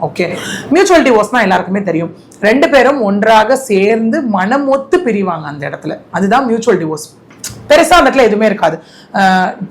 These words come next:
ஃபேமிலி நிறைய சேர்த்து வைக்க ட்ரை பண்ணாங்க, எல்லா சு-, எங்களோட இரு சுற்று வட்டாரமும் ட்ரை பண்ணாங்க, "இல்ல நாங்க மியூச்சுவலா இப்ப பிரிய போறோம், எங்களுக்குள்ள எல்லா பிலாங்கிங்ஸ் எல்லாமே மியூச்சுவலா நாங்க வந்து அக்ரி பண்ணிட்டோம்." So அதனை தொடர்ந்து லைக் என்ன,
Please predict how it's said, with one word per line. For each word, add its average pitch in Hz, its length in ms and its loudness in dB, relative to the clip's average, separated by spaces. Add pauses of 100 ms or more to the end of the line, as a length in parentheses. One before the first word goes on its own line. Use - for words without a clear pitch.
ஃபேமிலி 240 280 4
நிறைய 208 240 0
சேர்த்து 196 300 -4
வைக்க 185 220 -6
ட்ரை 180 200 -4
பண்ணாங்க, 170 540 -2
எல்லா 214 380 4 (100)
சு-, 233 120 0 (120)
எங்களோட 220 420 2 (240)
இரு 269 200 2
சுற்று 262 460 0
வட்டாரமும் 214 560 2
ட்ரை 185 220 -2
பண்ணாங்க, 170 540 -4 (220)
"இல்ல 285 260 2
நாங்க 233 280 2
மியூச்சுவலா 247 260 2
இப்ப 220 160 2
பிரிய 220 220 0
போறோம், 240 340 2
எங்களுக்குள்ள 302 300 2
எல்லா 254 300 6
பிலாங்கிங்ஸ் 240 380 2
எல்லாமே 214 260 0
மியூச்சுவலா 208 440 -4
நாங்க 185 320 -4
வந்து - 0 -
அக்ரி 185 320 -2
பண்ணிட்டோம்." 165 420 -4 (280)
So 359 160 4
அதனை 302 280 6
தொடர்ந்து 254 720 2 (380)
லைக் 247 220 2
என்ன, 233 240 2